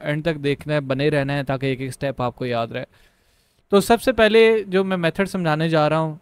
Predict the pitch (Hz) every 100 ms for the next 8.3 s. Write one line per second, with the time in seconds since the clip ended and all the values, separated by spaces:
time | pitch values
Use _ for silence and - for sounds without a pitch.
0 | - 156 151 147 175 175 175 156 170 180
1 | 160 127 139 131 139 - _ _ _ _
2 | _ - 185 208 208 214 233 233 208 208
3 | - 226 208 196 208 208 208 185 - 180
4 | 190 202 185 180 180 175 190 180 190 190
5 | 185 185 160 147 143 156 185 185 170 175
6 | 180 156 160 165 160 151 180 208 202 _
7 | 254 294 285 285 226 - 196 175 160 160
8 | 175 151 156